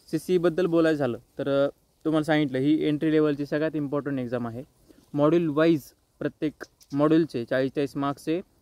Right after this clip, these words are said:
एमसीक्यूवरती, अ, exam होते, एमसीक्यू बेसिसवरती. अ, starting आता वीसपासनं, वीस ते I think, अ, अ, आठ, पाच, सात दिवस चालते exam, मध्ये जर सुट्टी असेल तर. Module wise एका मॉड्यूलला एक,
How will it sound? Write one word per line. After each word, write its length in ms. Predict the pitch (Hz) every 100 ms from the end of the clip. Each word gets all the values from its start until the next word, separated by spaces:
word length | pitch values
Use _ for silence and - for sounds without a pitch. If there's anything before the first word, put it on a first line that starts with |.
| _ _ _ -
एमसीक्यूवरती, 720 | 143 143 175 175 165 151 202 - _ 131
अ, 260 | 127 123
exam 340 | 131 131 143 147
होते, 220 | 127 143 - _ _ -
एमसीक्यू 320 | 139 - 151
बेसिसवरती. 600 | 139 127 127 123 113 135 - _ _ _ _ _ _
अ, 140 | 120 123
starting 400 | - 151 151 170
आता 140 | 160
वीसपासनं, 560 | 147 165 - 165 - 165
वीस 300 | 160 147 - -
ते 160 | 143
I 20 |
think, 300 | 139 143 127
अ, 240 | 139 135 139 - _ -
अ, 60 | 139
आठ, 380 | 123 123 131 123 _
पाच, 160 | 151 139
सात 120 | 156
दिवस 260 | 143 147 147
चालते 280 | 147 123
exam, 300 | 131 120 127
मध्ये 160 | 131 131
जर 80 | 127
सुट्टी 280 | - _ 135
असेल 280 | - 117
तर. 40 | - - _ _ _ _ _ _ _ _ _ -
Module 300 | 143 139 135
wise 200 | 131 143 _ _ _ _ _ _
एका 220 | 139 123
मॉड्यूलला 340 | 139 135 131 135
एक, 200 | 135